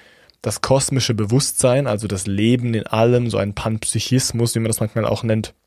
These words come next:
eigentlich schon die ganze Zeit als Wissen in dir war, dann kann das an sich nicht falsch sein. Ich finde einfach aus einer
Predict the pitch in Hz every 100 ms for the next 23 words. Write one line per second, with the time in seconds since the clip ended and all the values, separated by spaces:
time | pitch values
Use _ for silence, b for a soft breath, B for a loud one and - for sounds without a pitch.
0 | _ - 120 123 120 - 117 113 113 135
1 | 143 131 131 123 110 131 - 143 - 113
2 | 117 139 151 104 92 104 - B B B
3 | B B _ 110 117 - 127 143 131 127
4 | 123 131 123 - - 113 131 - 98 95
5 | 90 - b b b b b - 139 151
6 | 135 - 113 120 113